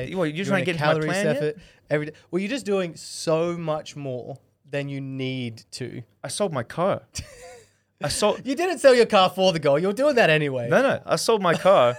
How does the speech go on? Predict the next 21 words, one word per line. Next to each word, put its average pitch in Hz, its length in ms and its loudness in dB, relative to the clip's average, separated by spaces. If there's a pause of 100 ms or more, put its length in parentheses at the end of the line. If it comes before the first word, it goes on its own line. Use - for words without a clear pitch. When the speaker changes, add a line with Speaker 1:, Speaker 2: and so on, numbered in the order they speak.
Speaker 1:
<laughs> - 80 -20
So - 300 2
Speaker 2:
so 180 60 6
that 180 120 4
I 175 80 8
couldn't 175 260 -2
drive 160 280 4
to 143 100 -8
work 190 220 -2
anymore. 113 320 -8
Speaker 1:
You 240 100 -8
were 254 60 -6
doing 262 180 0
that 220 140 2
anyway. 165 260 0 (200)
So 208 120 2
my, 208 60 4
Speaker 2:
Sometimes 214 680 2
Speaker 1:
my 254 200 4
point 233 280 0
is, 131 300 -2